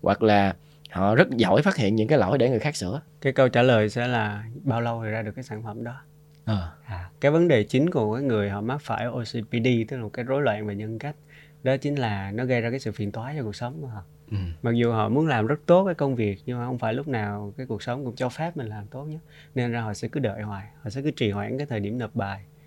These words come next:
Speaker 1: Ừ.
Speaker 2: Họ có thể trì hoãn cái deadline, họ trì hoãn cái việc mà tung ra sản phẩm. Bởi vì không bao giờ là cái thời điểm đủ hoàn hảo ấy.
Speaker 1: Ừ.
Speaker 2: Hoặc là nếu mà họ đưa một cái sản phẩm chưa đủ hoàn hảo, thì họ sẽ cảm thấy lo lắng, khó chịu
Speaker 1: Ừ.
Speaker 2: trong lòng và không chả bao giờ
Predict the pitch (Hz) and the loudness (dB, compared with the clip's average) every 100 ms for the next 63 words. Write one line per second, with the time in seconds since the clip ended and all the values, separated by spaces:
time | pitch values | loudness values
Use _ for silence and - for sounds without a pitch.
0 | - 127 113 104 101 135 92 107 123 135 | -10 -4 0 2 2 0 0 0 0 0
1 | 147 156 - _ 117 107 107 104 123 135 | -2 -4 -12 _ 2 2 2 -2 -4 -4
2 | 139 143 120 113 107 104 107 104 107 123 | -2 -2 -2 -2 -4 -4 -4 -4 -6 -6
3 | 123 107 110 123 120 117 - 110 113 107 | -6 -6 -6 -4 -4 -6 -10 -12 -12 -12
4 | 117 - - - - - - 113 120 113 | -14 -16 -20 -20 -20 -20 -6 -2 0 0
5 | 123 120 117 104 101 104 - 123 104 107 | 0 0 2 0 -2 -4 -6 -4 -2 -2
6 | 113 107 113 104 - 117 139 139 120 92 | -2 -4 -6 -10 -10 -12 -10 -4 -2 -2
7 | 113 107 104 143 170 104 110 123 113 131 | -2 0 2 2 2 2 2 2 2 -4
8 | 120 113 107 113 139 107 120 104 104 110 | -6 -6 -6 0 2 2 0 -6 -8 -10
9 | 127 - - - - - 113 101 101 113 | -12 -18 -20 -20 -20 0 4 6 6 2
10 | 107 107 123 139 160 - 131 131 131 123 | 2 2 2 2 0 -2 0 0 -2 -2
11 | 135 143 160 143 120 107 110 113 107 98 | -2 -4 -2 2 2 2 2 0 0 -2
12 | 107 113 120 113 120 113 107 | -4 -6 -6 -6 -2 -2 -2